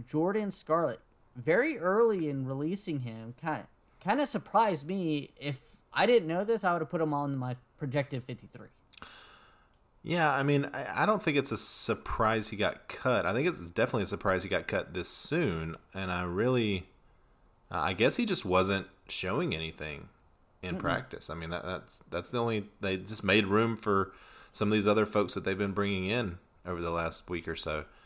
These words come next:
Speaker 2: Um, but yeah, I mean, I think, uh, uh, we talked about him in our running back preview. Um, I think you were pretty high on him,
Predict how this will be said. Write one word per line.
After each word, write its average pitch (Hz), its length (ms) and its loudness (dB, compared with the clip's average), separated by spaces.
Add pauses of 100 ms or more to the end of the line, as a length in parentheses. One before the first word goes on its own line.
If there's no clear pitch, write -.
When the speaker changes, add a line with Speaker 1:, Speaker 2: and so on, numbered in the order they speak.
(600)
Speaker 2:
Um, 78 480 -6 (340)
but 92 100 2
yeah, 110 220 8
I 90 40 4
mean, 87 200 -4
I 87 100 0
think, 92 460 -6
uh, 90 420 0 (280)
uh, 78 120 -8
we 101 120 -4
talked 110 260 2
about 98 240 0
him 98 180 -4
in 95 60 -4
our 90 120 -2
running 90 280 -4
back 90 220 -2
preview. 92 540 -4 (560)
Um, 78 400 -6
I 82 100 -8
think 90 140 -10
you 92 160 -2
were 107 120 4
pretty 92 680 -2 (1080)
high 113 300 6
on 98 160 2
him, 90 340 -4